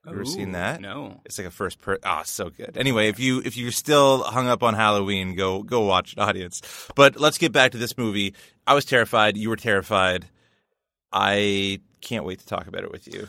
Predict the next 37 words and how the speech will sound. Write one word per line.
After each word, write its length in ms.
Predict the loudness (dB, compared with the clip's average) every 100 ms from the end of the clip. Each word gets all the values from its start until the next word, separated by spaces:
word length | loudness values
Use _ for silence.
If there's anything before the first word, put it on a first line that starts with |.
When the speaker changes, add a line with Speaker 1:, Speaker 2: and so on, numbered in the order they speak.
| 0
Speaker 2:
But 140 | 2
so 160 | 4 2
did 260 | 0 -6
you 140 | -4 -4
watch 420 | 4 6 6 2
it 160 | -2 -2
at 140 | -2
any 200 | 0 -2
point 360 | -2 -2 -2 -2
after 340 | -2 -4 -2 -4
your 240 | 0 0
initial 760 | 0 -2 -4 -4 -2 0 -2 -4 _ _ _
inoculation 1000 | -4 -2 -4 -4 -2 -2 0 0 0 -4 -12 _ -8
with 320 | -2 0 -2 -6 -20 _ _
<laughs> 320 | _ _ -10
Big 160 | -6 -4
Trouble 300 | 2 2 4
in 60 | 0
Little 180 | 0 2
China? 400 | 4 6 6 4 -4 -6
Speaker 1:
No. 520 | 4 8 10 8 2 -16 _ _ _ -10
No, 340 | 4 8 8
this 160 | 6 0
is 100 | 0
the 100 | 0
first 340 | 0 -2 -2
time 400 | 0 2 2 0 0
I've 200 | 0 2
watched 340 | 2 2 -2
it 140 | -8 0
after 640 | 2 2 2 -4 -2 -4 -6
that. 440 | -4 -4 -6 -12 -6
And 400 | -4 -2 -2 -4
there's 680 | -6 -2 0 0 -2 -8 -10 _ _ _ _
been 180 | -2 -2
callbacks 680 | 0 2 4 6 6 4 -4
in 480 | -4 -4 -4 -6 -8